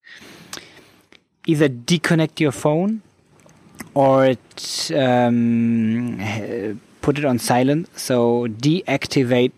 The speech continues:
the messaging system with your inbox, so you never see how many emails you have. Schedule the time every day, exactly the same time that you check your emails,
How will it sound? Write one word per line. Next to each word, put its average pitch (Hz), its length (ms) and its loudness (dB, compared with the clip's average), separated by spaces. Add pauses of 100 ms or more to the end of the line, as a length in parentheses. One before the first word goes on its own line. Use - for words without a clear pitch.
(120)
the 117 340 2
messaging 110 600 -2
system 110 420 -2
with 104 180 -4
your 110 80 0
inbox, 104 420 -4
so 113 120 -6
you 110 180 0
never 147 540 2
see 139 500 0
how 120 180 2
many 127 380 0
emails 113 320 -2
you 110 80 -2
have. 131 340 -2 (420)
Schedule 135 600 -2
the 165 140 -2
time 135 420 0 (320)
every 139 300 0
day, 123 360 2 (280)
exactly - 580 -4
the 143 140 0
same 143 280 0
time 123 520 0 (640)
that 110 160 0
you 127 80 -2
check - 260 -2
your 143 100 2
emails, 123 540 0